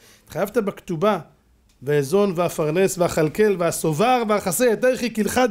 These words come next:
גוברין יהודאין". גבר יהודי, זה גבר. "ואסובב,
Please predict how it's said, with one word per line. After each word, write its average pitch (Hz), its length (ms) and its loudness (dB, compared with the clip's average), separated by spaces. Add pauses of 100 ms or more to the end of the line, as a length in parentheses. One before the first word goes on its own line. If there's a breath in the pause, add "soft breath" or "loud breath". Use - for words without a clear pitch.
גוברין 233 440 2
יהודאין". 233 640 2
גבר 359 380 0
יהודי, 285 340 0
זה 254 160 2
גבר. 180 320 -4 (1200 soft breath)
"ואסובב, 349 960 2